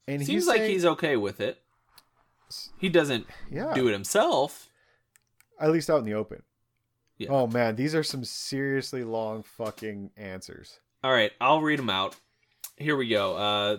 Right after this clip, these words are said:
Speaker 2: there are four options. Uh, the last one is something else. Um,
Speaker 1: Surprise.
Speaker 2: so, <laughs> yeah.
Speaker 1: Le-, first of all, let me tell you, it takes you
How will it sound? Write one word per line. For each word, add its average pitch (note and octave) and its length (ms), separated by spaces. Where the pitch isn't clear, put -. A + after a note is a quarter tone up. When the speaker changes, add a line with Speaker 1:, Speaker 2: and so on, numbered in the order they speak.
Speaker 2:
there B2+ 180
are G#2 80
four D#3 500
options. A#2 800
Uh, G2+ 260
the G#2 140
last B2 300
one A#2 160
is G2+ 80
something G#2 360
else. G2 460
Um, G2 160
Speaker 1:
Surprise. C#3 380
Speaker 2:
so, A2 220
<laughs> - 180
yeah. D#3+ 200
Speaker 1:
Le-, D#3+ 200
first F3+ 240
of D#3+ 40
all, C#3+ 180
let C3+ 120
me C3+ 60
tell C3+ 180
you, A2+ 220
it A#2+ 120
takes D3 420
you A2+ 500